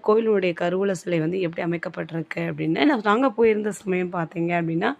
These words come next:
முழுவதுமாவே வந்து நிறைய ரெனோவேஷன் ஒர்க் பார்த்துட்டு, பண்ணிக்கிட்டு இருந்தாங்க. அஹ், நிறைய வேலைகள் அப்படின்னா, எந்தெந்த இடங்களெல்லாம் வந்து, அஹ், அந்த மார்க்கிங் ஆப்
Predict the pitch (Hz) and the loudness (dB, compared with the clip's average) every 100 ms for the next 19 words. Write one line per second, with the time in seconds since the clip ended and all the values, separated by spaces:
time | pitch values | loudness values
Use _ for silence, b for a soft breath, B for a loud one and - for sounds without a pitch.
0 | B B B B 233 294 294 262 202 214 | B B B B 8 10 10 6 4 4
1 | 196 190 190 165 202 233 175 196 262 262 | 4 4 2 0 2 4 4 4 4 4
2 | 240 180 170 175 - 165 170 165 - 165 | 2 2 2 0 0 -2 -2 -6 -2 0
3 | 170 165 170 156 151 156 190 285 B B | 0 0 0 0 0 0 0 -2 B B
4 | B B - 180 185 190 214 226 202 190 | B B 0 4 4 4 6 6 6 4
5 | 190 190 165 214 247 - _ _ _ _ | 2 0 2 2 0 -8 _ _ _ _
6 | _ _ - 202 220 233 220 185 185 185 | _ _ 0 4 4 4 2 4 4 2
7 | 190 185 190 175 175 202 - B B B | 2 2 2 0 0 -2 -4 B B B
8 | _ 175 170 170 165 170 165 175 185 196 | _ 2 4 2 2 2 2 2 2 2
9 | 190 180 170 | 0 0 -4